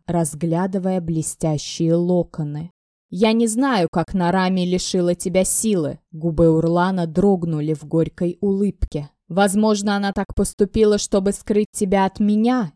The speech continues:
или же так Гарриэля. Кто знает.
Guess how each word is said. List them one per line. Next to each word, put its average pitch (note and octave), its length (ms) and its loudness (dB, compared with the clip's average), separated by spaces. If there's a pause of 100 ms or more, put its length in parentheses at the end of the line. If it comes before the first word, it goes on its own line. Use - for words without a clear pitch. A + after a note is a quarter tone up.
или F#3 240 2
же F3+ 160 0
так G#3 320 -4
Гарриэля. D#3+ 880 0
Кто C4+ 260 4
знает. F#3 600 -4